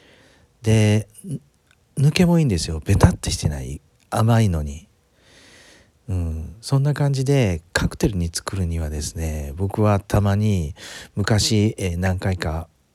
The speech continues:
えー、単管を通販で買ってね、沖縄方面から通販で買って、ジンです、ジン。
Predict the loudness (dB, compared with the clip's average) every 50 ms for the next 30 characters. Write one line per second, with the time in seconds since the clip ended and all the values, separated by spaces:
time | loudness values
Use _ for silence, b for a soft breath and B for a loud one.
0 | -16 -12 -10 -10 -8 -4 0 0 0 0 0 -2 -2 -2 -2 -4 -6 -10 -12 -16
1 | _ _ _ _ _ _ _ -4 0 2 2 2 2 0 -2 -4 -6 -6 -8 -8
2 | -8 -6 -4 -2 -2 -2 -2 -6 _ -8 -8 -6 -4 -2 -2 0 -2 -2 -2 -2
3 | -2 -2 -2 -4 -6 -8 -6 -6 -6 -6 -6 -8 B B B B B B B B
4 | B B B B -4 0 2 4 4 4 2 0 -2 -2 -2 -4 -4 -4 0 2
5 | 2 2 2 0 -4 -8 _ _ _ _ _ _ _ _ _ _ _ _ _ _
6 | _ _ _ _ _ _ B B B B B B B B B _ _ _ _ _
7 | _ _ _ _ _ _ _ _ _ _ _ _ _ _ _ -6 -2 0 2 4
8 | 4 2 2 0 -2 -4 -6 -6 -6 -6 -6 -6